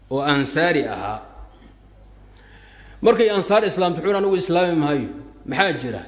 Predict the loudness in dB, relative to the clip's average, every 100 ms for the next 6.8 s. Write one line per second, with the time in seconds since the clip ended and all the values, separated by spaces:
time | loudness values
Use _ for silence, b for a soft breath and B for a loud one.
0 | -20 b b b b -10 2 4 4 2
1 | 0 -2 0 0 2 2 2 4 4 2
2 | -2 -2 0 -2 -2 0 0 0 -2 -6
3 | -12 -2 0 0 0 2 2 0 -4 -4
4 | -2 -2 0 2 2 0 -2 -2 -2 0
5 | -2 0 -2 -2 -2 -2 -4 -4 -2 -2
6 | 0 -2 0 -2 -2 -2 0